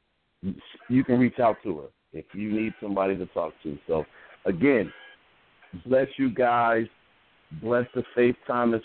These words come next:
Foundation for all that you guys are doing and all that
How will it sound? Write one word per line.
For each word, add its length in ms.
Foundation 880
for 160
all 160
that 160
you 80
guys 380
are 80
doing 480
and 120
all 180
that 200